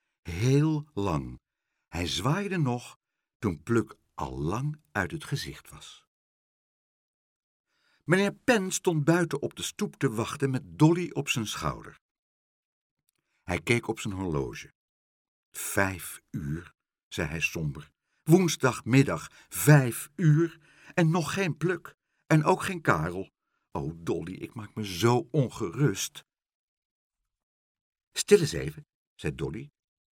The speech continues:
"Ik geloof dat ik Karel zie aankomen in de verte." "Ahoy!" klonk het zwakjes, en toen luider en luider: "Ahoy!"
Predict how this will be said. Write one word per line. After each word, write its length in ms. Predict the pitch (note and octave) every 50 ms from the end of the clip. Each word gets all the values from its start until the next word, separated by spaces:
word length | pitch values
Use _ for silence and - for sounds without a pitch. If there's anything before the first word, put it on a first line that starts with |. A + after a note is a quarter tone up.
| _ _ _
"Ik 140 | - G3+ -
geloof 220 | - A#3+ A#3+ A3+
dat 140 | - A3 -
ik 80 | E3+ D3+ _
Karel 440 | - B3 B3 B3 B3 A#3 - D#3 A2
zie 200 | G#2+ A2 - -
aankomen 500 | F2 E2+ D#2 D2+ D#2+ D#2+ D2+ D2+ D#2+ G2+
in 60 | C3+
de 80 | C#3+
verte." 440 | D3 D3 G#3+ A3+ G3+ D#3 - - - - _ _ _ _ _ _ _ _ _ _ _ _ _ _
"Ahoy!" 840 | - A3+ B3 B3 B3 B3+ B3+ B3+ B3+ B3 B3 A#3+ A3+ A3 G3+ G3+ - - _ _ _ _ _ _
klonk 220 | - - A#2 -
het 120 | - E2 -
zwakjes, 560 | - G2+ G2+ F2 - - - C#2+ - - - _ _ _ _
en 180 | - - A2+ G#2+
toen 240 | - A#2 A2 G2
luider 380 | F#2+ G#2 G2+ F#2 F2 E2+ G2 F2+
en 160 | - F#2 F2+
luider: 440 | E2+ F2+ F2 E2+ E2 D#2+ D#2+ D2+ - _ _ - - -
"Ahoy!" 1400 | - A#3+ B3 B3 B3+ B3 B3 B3+ C4 C4 C4 B3+ B3+ B3+ B3+ B3 B3 A#3+ A#3 A3+ A3+ A3 G#3 G3+ F#3+ G3+ -